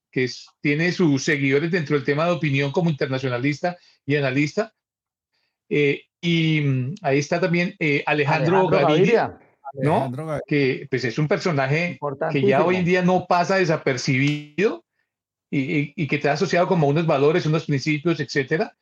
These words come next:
Speaker 1: Y ahorita recientemente Catherine Miranda, que era la duda de qué iba a pasar con el Partido Verde,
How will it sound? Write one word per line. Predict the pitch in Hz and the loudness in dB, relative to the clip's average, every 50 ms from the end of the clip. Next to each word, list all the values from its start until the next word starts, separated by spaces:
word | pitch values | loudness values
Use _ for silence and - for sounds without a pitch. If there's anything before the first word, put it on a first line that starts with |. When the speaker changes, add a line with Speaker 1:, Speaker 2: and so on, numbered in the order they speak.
| _ _ _ _ _ _ - | _ _ _ _ _ _ -2
Speaker 1:
Y | 175 180 208 254 - - | 0 0 2 0 0 0
ahorita | - 151 143 139 139 151 143 - 180 190 | 0 2 2 2 2 0 0 0 0 0
recientemente | 190 165 - 156 139 131 160 165 180 180 165 - - 185 185 185 170 147 | 0 0 -2 -2 -2 -2 0 0 0 -2 0 2 2 4 4 4 2 2
Catherine | - 180 165 - 202 196 214 202 | 0 0 0 2 0 2 2 2
Miranda, | 175 151 147 175 214 233 233 180 | 2 2 2 2 2 0 0 -2
que | - - 156 | 0 0 0
era | 151 185 | 2 2
la | 202 185 | 4 4
duda | 165 160 165 180 196 | 4 4 4 4 2
de | 185 185 | 0 0
qué | - 165 | 0 2
iba | 151 165 190 | 2 2 2
a | 190 | 0
pasar | - 165 131 156 147 - | 0 -2 -2 -2 -2 -2
con | 190 185 | -2 -2
el | 190 170 | -2 -2
Partido | - 151 131 - - 143 151 175 185 | -2 -4 -4 -2 0 2 2 4 4
Verde, | 185 170 143 139 190 262 - | 4 2 2 0 -2 -2 -4